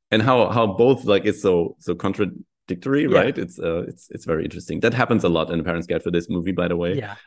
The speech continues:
Speaker 1: Um, <laughs>
Speaker 2: Yeah. Oh, I mean, that happens in the Parents Guide for every movie. They are
Speaker 1: Mm.
Speaker 2: so non-curated. It is,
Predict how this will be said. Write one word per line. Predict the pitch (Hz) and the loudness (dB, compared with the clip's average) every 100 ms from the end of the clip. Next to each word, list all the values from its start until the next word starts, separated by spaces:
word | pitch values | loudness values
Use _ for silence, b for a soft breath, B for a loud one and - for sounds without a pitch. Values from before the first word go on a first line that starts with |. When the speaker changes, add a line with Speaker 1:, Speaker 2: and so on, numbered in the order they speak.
| B | B
Speaker 1:
Um, | 98 98 113 | 0 4 4
<laughs> | 160 | 4
Speaker 2:
Yeah. | 127 107 | 4 2
Oh, | 185 180 - | 2 2 2
I | 196 | 2
mean, | 202 160 - b | 4 2 -4 b
that | 240 | -4
happens | 226 220 196 156 | -2 -2 -2 -2
in | 160 | -4
the | |
Parents | 147 147 151 139 - | -2 -2 -4 -10 -8
Guide | 135 135 - | -4 -4 -4
for | 160 - - | -6 -4 -2
every | 170 139 139 | 0 2 0
movie. | 123 110 113 | -2 -10 -8
They | 135 165 | 0 2
are | 147 | 2
Speaker 1:
Mm. | 135 - 135 | -2 -6 0
Speaker 2:
so | 185 175 180 180 156 _ _ | 4 6 6 4 0 _ _
non-curated. | 160 147 139 147 135 135 131 120 117 113 113 _ _ _ - | -4 0 2 0 -4 -4 -2 -4 -8 -14 -18 _ _ _ -2
It | 131 | 2
is, | 123 117 117 - | 2 0 -4 -10